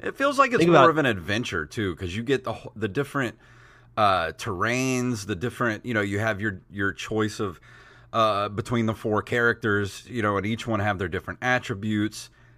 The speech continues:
Speaker 1: and, you know, the, the, the graphics were better, the movements were better. I, I, you know, I loved, like, and like we talked about before the show, I,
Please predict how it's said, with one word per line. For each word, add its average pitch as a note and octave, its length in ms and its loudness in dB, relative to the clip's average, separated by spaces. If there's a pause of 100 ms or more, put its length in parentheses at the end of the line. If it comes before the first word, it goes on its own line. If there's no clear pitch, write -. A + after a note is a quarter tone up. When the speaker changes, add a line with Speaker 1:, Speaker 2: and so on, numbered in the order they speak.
(160)
Speaker 1:
and, G2 480 0
you A2+ 100 -2
know, F2 140 -2
the, F2 160 -6
the, D#2+ 320 -8 (500)
the - 140 -20
graphics B2+ 520 -2
were B2+ 140 -2
better, B2 420 0
the G#2 120 -4
movements G#2+ 500 -2
were G#2+ 100 -2
better. G2+ 440 0 (480)
I, - 200 -6
I, A2+ 140 -8
you B2 80 -6
know, B2+ 80 2
I C#3+ 200 2
loved, A#2+ 540 4
like, A#2+ 160 -2
and A2+ 120 0
like C3 200 2
we F3 100 -2
talked B2 300 2
about G#2 180 2
before G2+ 260 -2
the E2+ 60 0
show, G#2 340 -2
I, G2+ 200 -2